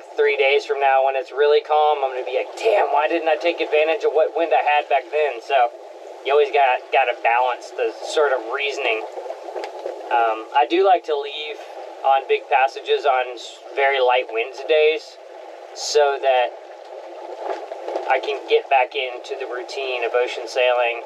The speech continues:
without chaos. <clears throat> I find that to be nice. I've left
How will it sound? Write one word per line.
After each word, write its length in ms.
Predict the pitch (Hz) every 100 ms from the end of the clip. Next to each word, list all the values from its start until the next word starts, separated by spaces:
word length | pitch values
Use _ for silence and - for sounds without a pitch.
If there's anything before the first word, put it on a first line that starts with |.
| -
without 360 | 117 120 113
chaos. 560 | - 120 110 104 - - -
<clears throat> 80 | - - - - - - - - - -
I 120 | 143 -
find 240 | 143 139
that 140 | 123 -
to 60 |
be 120 | 123
nice. 320 | 107 113 110 143
I've 160 | 131
left 420 | 143 156 156 -